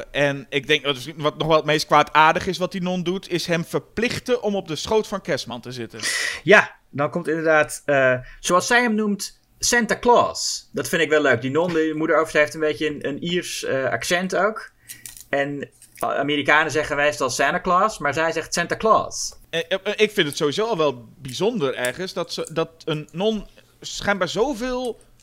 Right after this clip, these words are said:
Speaker 1: heeft met de Kerstman, het figuur.
Speaker 2: <laughs> Nee, maar zij weet dat het Sinterklaas is natuurlijk. Zij weet dat het eigenlijk een katholieke heilige, heilige is. Dus zij, eh, eh, eh, vindt
Speaker 1: Zij
Speaker 2: dat,
Speaker 1: heeft het
Speaker 2: eh,
Speaker 1: bij het, zij heeft het goed.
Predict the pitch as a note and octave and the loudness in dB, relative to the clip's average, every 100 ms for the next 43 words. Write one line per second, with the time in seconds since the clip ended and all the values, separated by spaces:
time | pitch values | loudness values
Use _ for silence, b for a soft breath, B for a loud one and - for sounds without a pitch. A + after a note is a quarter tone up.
0 | - D#3 A3+ E4 - A3 - D3+ - E4+ | -8 0 0 0 -4 -8 -6 -10 -6 -6
1 | - E3+ C3 B2 C3 C3 - C3+ G#2+ - | -4 -2 -2 -4 -6 -6 -6 -4 -4 0
2 | A3 - - - A#3 - E3+ - - - | 0 0 -2 0 0 0 -2 0 -6 -4
3 | - B3+ F#3 E3 F#3 D#3+ F3 F3+ D3+ B2+ | 0 4 6 8 6 8 6 6 4 0
4 | - B2+ B2+ F#3 G#3 D3 A#2+ A#2 A2 G2 | -2 -2 2 4 4 2 -2 -2 -2 0
5 | - C#3 A2 G#2+ A2+ A#2+ G#2+ A#2 B2 A#2 | 2 4 4 2 0 0 2 2 0 0
6 | B2 A#2+ C3 B2+ B2 B2+ D#3 B2 A2 A#2 | 0 0 -2 0 2 2 2 0 -2 -2
7 | A2+ A2+ D3+ D3+ - F2+ - G#2+ - A#2 | 0 0 0 -2 -4 -6 -6 -8 -2 0
8 | A#2 G#2 G2 F#2+ G2+ - G2 G2 G2 - | 2 0 -2 -2 -4 -4 -4 -4 -4 -6
9 | G2+ G2 G2+ G#2 - _ - _ _ - | -6 -4 -6 -10 -16 _ -20 _ _ -8
10 | A2+ C#3+ C#3+ C#3 C3 A#2 C#3 - - D3+ | -2 2 2 2 2 2 0 -2 2 2
11 | D#3 - A3+ - - | 2 -2 -4 -6 -12